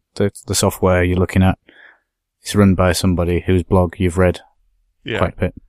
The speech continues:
Speaker 1: Yeah.
Speaker 2: Yeah, it's been fun. So I've actually bumped into a few of his posts in various places as well since then that I realized
Speaker 1: Mm.
Speaker 2: that,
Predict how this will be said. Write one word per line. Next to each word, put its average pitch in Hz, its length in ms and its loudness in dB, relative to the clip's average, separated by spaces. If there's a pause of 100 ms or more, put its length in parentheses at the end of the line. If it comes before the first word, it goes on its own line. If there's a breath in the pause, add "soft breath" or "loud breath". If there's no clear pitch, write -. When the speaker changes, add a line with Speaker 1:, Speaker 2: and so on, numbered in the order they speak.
(320)
Speaker 1:
Yeah. 87 160 -2 (840)
Speaker 2:
Yeah, 131 200 -4
it's 123 100 -10
been 131 160 -14
fun. 123 220 -12
So 107 100 -12
I've 110 120 -8
actually 117 320 -10 (260)
bumped 104 260 -10
into 104 540 -12 (180)
a - 60 -14
few - 180 -12
of - 100 -14
his - 120 -20
posts - 520 -14
in 120 100 -16
various - 280 -12
places - 340 -16
as - 120 -18
well - 280 -10
since - 340 -10
then 90 280 -12 (560 soft breath)
that 101 180 -8
I 95 80 -8
realized 98 560 -2
Speaker 1:
Mm. - 40 -14
Speaker 2:
that, - 140 -12